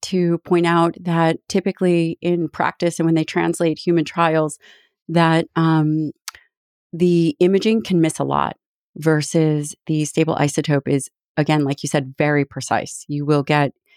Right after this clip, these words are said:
even granular, granular detail. Talk to me about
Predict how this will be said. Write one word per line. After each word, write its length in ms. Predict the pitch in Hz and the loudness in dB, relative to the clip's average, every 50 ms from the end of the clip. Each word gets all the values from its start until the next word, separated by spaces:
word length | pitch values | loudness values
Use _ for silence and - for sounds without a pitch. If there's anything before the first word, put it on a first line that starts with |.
| _ _ | _ _
even 300 | - 165 156 156 147 143 | -2 0 0 2 0 2
granular, 480 | 143 156 147 147 151 151 143 139 139 135 - _ _ _ | 2 0 0 0 0 -2 -4 -6 -8 -10 -14 _ _ _
granular 580 | - 175 185 190 180 175 165 156 143 131 - - _ _ | 0 0 2 2 2 2 0 0 -2 -4 -6 -12 _ _
detail. 480 | - 165 151 - 156 - - - 143 - _ _ _ _ _ _ _ _ _ _ _ _ _ _ _ _ _ _ _ _ _ _ _ _ | -6 -6 -4 -4 -4 -6 -6 -6 -8 -12 _ _ _ _ _ _ _ _ _ _ _ _ _ _ _ _ _ _ _ _ _ _ _ _
Talk 200 | - 202 240 - | -2 -2 -2 0
to 80 | - 277 | 0 2
me 200 | 285 294 294 - - | 2 2 2 0 0
about 680 | 220 190 185 180 180 180 175 175 170 170 170 - - | 0 0 2 2 2 2 4 2 2 0 -2 -6 -14